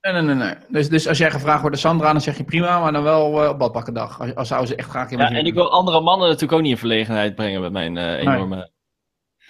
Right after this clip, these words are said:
Speaker 1: Nee, dat is
Speaker 2: Dus,
Speaker 1: natuurlijk ook
Speaker 2: eh,
Speaker 1: zo.
Speaker 2: ja.
Speaker 1: Maar
Speaker 2: Ja.
Speaker 1: jouw vrouw, die gaat wel regelmatig naar de sauna dan?
Speaker 2: Ja, nou, regelmatig. Die gaat wel, eh, vrouw,
Speaker 1: Ja.
Speaker 2: vriendin.
Speaker 1: Maar die gaat,
Speaker 2: Maar
Speaker 1: die gaat ook op,
Speaker 2: inderdaad.
Speaker 1: eh, op badpakkendag of, of, of die is, eh,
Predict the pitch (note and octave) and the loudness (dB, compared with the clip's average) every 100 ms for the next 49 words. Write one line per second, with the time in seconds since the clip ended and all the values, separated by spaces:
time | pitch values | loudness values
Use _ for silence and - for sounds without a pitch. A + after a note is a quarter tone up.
0 | - - C#3 D3 D3 C#3+ C#3 - C#3 C3 | -18 -2 2 4 4 2 2 -2 0 0
1 | A#2 A2 A2+ G#2 E2 - - _ - D3+ | 0 0 -2 -4 -6 -14 -20 _ -2 2
2 | E3+ E3+ E3+ F3+ F3 E3 E3 E3 D#3 D3+ | 4 2 2 0 0 -2 -2 0 -2 -2
3 | D3 C#3+ D3 C#3 D3 C#3+ C3+ D#3 F3+ - | -2 -2 -2 -4 -4 -4 -4 -6 -8 -14
4 | _ _ _ _ _ _ _ - D3 C#3 | _ _ _ _ _ _ _ 0 4 6
5 | G#2+ F#2 F#2 F#2 F#2+ F2 A2+ A#2+ F#2 D#2+ | 4 2 0 -2 -2 -2 -4 -10 -12 -12
6 | D2 D2+ C#2+ - - C2 F#2+ - B2+ - | -10 -10 -12 -14 -10 -10 -8 -2 -2 -2
7 | - E2 E2 C3+ D3 D3+ D#3+ F3+ F3+ C#3 | -6 -8 0 2 0 -2 -2 -2 -2 -2
8 | D#3 - D#3 D#3+ D#3+ D3+ D3+ D3+ F3+ F3+ | -2 -2 -6 -4 -4 -2 -2 0 0 -2
9 | F3 F#3 F3 E3+ E3 D#3 E3 D#3 E3 E3 | 0 -2 -2 -4 -4 -4 -4 -6 -6 -4
10 | D#3+ - | -4 -2